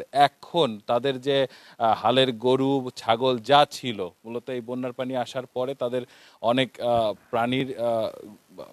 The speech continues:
মারা গিয়েছে এবং যে কারণে তারা বেশ ক্ষতিগ্রস্ত হয়েছেন, সেটি নিয়ে যেমন দুশ্চিন্তা রয়েছে, তার চেয়ে বড় দুশ্চিন্তা হচ্ছে যে এই মুহূর্তে আসলে তাদের, আহ, খাবারের কোনো সংস্থান নেই। এবং, আহ, যেটি,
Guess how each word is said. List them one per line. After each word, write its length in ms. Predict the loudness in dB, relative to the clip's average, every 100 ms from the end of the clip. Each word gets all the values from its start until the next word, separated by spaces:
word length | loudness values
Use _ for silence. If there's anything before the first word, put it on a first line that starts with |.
| 2
মারা 200 | 6 6
গিয়েছে 400 | 4 0 0 0
এবং 240 | 0 -2
যে 180 | -2 -2
কারণে 300 | 0 0 -2
তারা 220 | 0 0
বেশ 200 | 0 -2
ক্ষতিগ্রস্ত 540 | -6 -6 -4 -2 0 0
হয়েছেন, 500 | 2 0 0 -4 -6
সেটি 360 | -2 -2 0
নিয়ে 180 | 2 2
যেমন 300 | 4 4 4
দুশ্চিন্তা 420 | 0 -2 -2 -2
রয়েছে, 260 | 0 0 0
তার 140 | 0
চেয়ে 180 | 2 2
বড় 180 | 4 4
দুশ্চিন্তা 440 | 0 -4 -4 0
হচ্ছে 240 | 2 4 6
যে 140 | 6 4 -4 -18 0 6
এই 180 | 8
মুহূর্তে 380 | 8 2 2 4
আসলে 320 | 4 4 0
তাদের, 400 | 4 6 6 4 0 -6 -8 4
আহ, 560 | 8 8 6 -2 -6 -6 -4
খাবারের 540 | 4 6 8 6 2
কোনো 220 | -2 -4
সংস্থান 580 | -2 -2 -2 -4 -2 -2
নেই। 380 | -2 -2 -2 -4 _ -14 -4
এবং, 300 | 2 2 2
আহ, 260 | 4 4 4
যেটি, 340 | 2 0